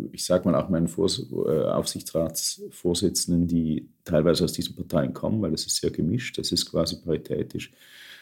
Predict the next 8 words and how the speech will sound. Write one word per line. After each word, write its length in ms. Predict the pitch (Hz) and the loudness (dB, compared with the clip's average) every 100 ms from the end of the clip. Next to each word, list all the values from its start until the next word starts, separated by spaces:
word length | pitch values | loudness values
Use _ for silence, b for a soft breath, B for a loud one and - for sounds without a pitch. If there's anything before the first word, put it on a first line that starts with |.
| B | B
zwischen 320 | - - 110 104 | 2 6 8 10
der 80 | 98 | 8
Stärke 420 | - 90 95 92 | 10 8 8 6
der 80 | 95 | 4
nationalen 420 | 92 - 92 92 | 4 4 4 2
Parteien 460 | - - 92 82 82 | -2 -2 0 2 2
gemischt, 480 | 87 92 - - - b b b b b b - | 2 2 0 -8 -14 b b b b b b 8
ähm, 540 | 95 95 92 - - | 10 12 10 6 -2